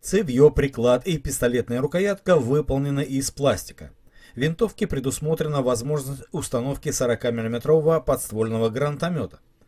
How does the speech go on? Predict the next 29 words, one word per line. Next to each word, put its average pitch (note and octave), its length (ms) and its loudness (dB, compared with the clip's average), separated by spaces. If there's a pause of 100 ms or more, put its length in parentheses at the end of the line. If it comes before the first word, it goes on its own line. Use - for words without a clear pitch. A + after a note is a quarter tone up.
(320)
Базовые A2+ 480 4
варианты A#2+ 400 2
винтовки E3 440 -2
снабжаются D3+ 680 0
штык-ножом C#3+ 840 -2 (200)
и G#3+ 160 0
ручкой C#3+ 400 -2
для B2+ 180 0
переноски, C#3 720 -4 (320)
расположенной D3 840 0
на C3+ 220 -2
ствольной A2+ 420 -4
коробке G3+ 540 -2
в - 60 -20
центре C#3+ 500 -2
тяжести G#2 460 -2
оружия. F#2 440 -4 (1400)
Автоматы E3 680 0
семейства C#3 720 0
С C#3 280 0
Р A#2+ 140 4
восемьдесят D3 460 0
восемь E3+ 460 0
не G3+ 120 0
получили D#3+ 680 -2
широкого B2+ 640 0
распространения C3 880 -2
в C#3+ 60 -2
Сингапуре C3+ 640 -2